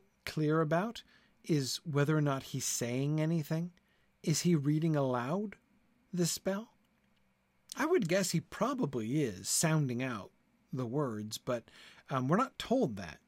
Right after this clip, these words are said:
explicitly. Um, notice that the, the thing that is emphasized here is that the spell is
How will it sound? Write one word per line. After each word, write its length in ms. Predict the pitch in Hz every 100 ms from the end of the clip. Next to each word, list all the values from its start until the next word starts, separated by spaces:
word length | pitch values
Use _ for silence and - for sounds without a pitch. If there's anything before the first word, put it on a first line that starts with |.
| _
explicitly. 840 | 147 - - 107 - 87 98 120 143 _ _ _ _ _ _ _ - - _ _ -
Um, 360 | 147 135 131 - - - - - -
notice 480 | 170 226 320 262 -
that 280 | 214 175
the, 180 | 190 170 233 -
the 140 | 175
thing 340 | - 220 254 240
that 140 | 208
is 160 | 180 170
emphasized 680 | 196 180 165 139 120 120 -
here 400 | 120 107 104 - - - _ _ -
is 320 | 160 143 123
that 500 | - 139 135 - - _ _ _ _ _ _ _ _ _ _ _ _ _ _ _ _ _ - - - _ _ _ _ _ _ _ _ _ _ _ _ _ _ _ _ _ _ _ -
the 220 | 165 156
spell 500 | 156 - - 185 202
is 160 | 185